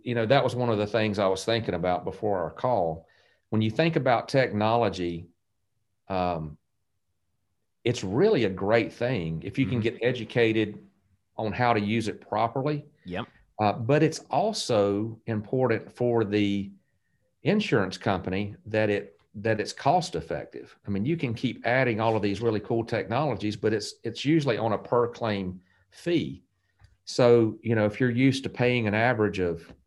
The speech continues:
Speaker 1: I don't know, three fifty, four hundred for a, for a claim, well, now you're gonna add all these other technologies and you might add another hundred dollars to it. Where
Speaker 2: So it,
Speaker 1: is
Speaker 2: so
Speaker 1: the
Speaker 2: it can
Speaker 1: savings for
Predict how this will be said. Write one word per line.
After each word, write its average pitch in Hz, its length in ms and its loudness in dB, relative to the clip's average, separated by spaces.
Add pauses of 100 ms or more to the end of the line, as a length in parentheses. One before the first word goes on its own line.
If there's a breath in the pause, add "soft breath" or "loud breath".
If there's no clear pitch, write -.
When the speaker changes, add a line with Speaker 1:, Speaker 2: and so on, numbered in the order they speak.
(500)
Speaker 1:
I 95 120 0
don't 90 120 -2
know, 85 160 -4
three 117 260 0
fifty, 110 400 0
four 120 280 0
hundred 110 420 0
for 95 380 2
a, 87 120 -6
for 95 220 0
a 82 40 -4
claim, 95 640 -4 (640)
well, 104 120 2
now 117 180 6
you're 127 180 4
gonna 107 180 4
add 107 200 2
all 101 80 2
these 98 160 0
other 107 160 2
technologies 104 680 0
and 101 80 -2
you 113 60 -2
might 110 180 0
add 101 160 0
another 104 240 0
hundred 110 220 0
dollars 117 360 -2
to 76 220 -6
it. 67 100 -14 (280)
Where 139 260 6
Speaker 2:
So 147 60 4
it, 160 60 -2
Speaker 1:
is 113 160 0
Speaker 2:
so 180 80 6
Speaker 1:
the 196 40 10
Speaker 2:
it 214 60 6
can 214 120 8
Speaker 1:
savings 123 40 6
for - 20 6